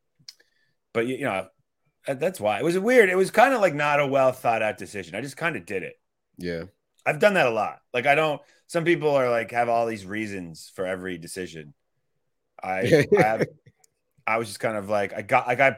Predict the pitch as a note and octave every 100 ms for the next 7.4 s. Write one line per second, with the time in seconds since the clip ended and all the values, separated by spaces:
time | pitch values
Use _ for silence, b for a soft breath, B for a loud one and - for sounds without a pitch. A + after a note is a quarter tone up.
0 | - F#3+ F3 F#2+ A2 - - C#3 D3 C3
1 | - C#3 E3 F#2+ A2 - A#2 G#2 G#2+ B2+
2 | G2 F2 - A2+ G#2 A2 B2 A2+ A#2+ G#2+
3 | G2 F2+ _ _ _ _ _ _ F#2+ F#2
4 | F2 D#2+ C#2 _ _ _ _ _ _ _
5 | - G2+ G#2+ G2+ F2+ F#2+ F#2 F#2 F2+ F2+
6 | E2+ _ _ _ F#2+ F#2 F2 F#2 G2+ C#3
7 | B2+ A2+ E2+ E2